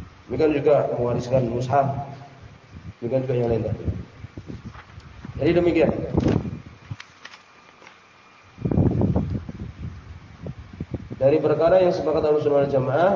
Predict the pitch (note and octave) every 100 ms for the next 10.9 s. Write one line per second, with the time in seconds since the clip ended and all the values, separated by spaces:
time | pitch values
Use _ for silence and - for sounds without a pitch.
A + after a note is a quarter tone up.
0 | C#3 C#3 C3+ D#3 - - - - - -
1 | - - - C#3 D#3 E3+ D#3+ D3+ D3 C#3+
2 | C3+ D3 F3+ D#3+ D3 D3 C#3+ C#3 C#3 C3
3 | C3 D#3+ G#3+ - - - - - - -
4 | - - - - - - - - - B2+
5 | D#3 D3 D3+ D#3 C#3+ C3 B2+ B2+ C3 C#3
6 | D#3+ C#3 B2+ A#2+ B2 - - - - -
7 | - - - - - C3 C3+ C#3 D#3 D3
8 | C#3+ C#3+ C#3 D3+ D#3 D3+ D3 D#3 C#3+ C3+
9 | C3 A#2+ B2 C#3+ D3+ C#3 C3 C3 C#3+ D#3
10 | C#3 C3+ C3 C3 C3+ C#3 C3 C#3